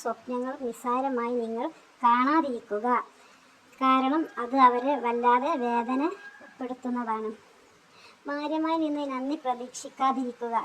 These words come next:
കാരണം ഭാര്യമാരിൽ നിന്ന് പ-, നന്ദി പ്രതീക്ഷിക്കാതിരിക്കുക എന്ന് പറയാൻ കാരണം അവർക്ക് എപ്പോഴും നന്ദി ഉണ്ടായിരിക്കും.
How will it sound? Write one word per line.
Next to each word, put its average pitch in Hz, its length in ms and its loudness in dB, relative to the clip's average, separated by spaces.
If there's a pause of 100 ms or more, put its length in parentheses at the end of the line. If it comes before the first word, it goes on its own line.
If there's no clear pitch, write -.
(140)
കാരണം 285 420 6
ഭാര്യമാരിൽ 262 560 -2
നിന്ന് 269 200 -6
പ-, 254 240 0
നന്ദി 247 260 -4
പ്രതീക്ഷിക്കാതിരിക്കുക 254 800 -4
എന്ന് 262 180 -2
പറയാൻ 247 260 -2
കാരണം 247 360 -2
അവർക്ക് 240 320 -6
എപ്പോഴും 262 380 -4
നന്ദി 240 320 0
ഉണ്ടായിരിക്കും. 233 680 -4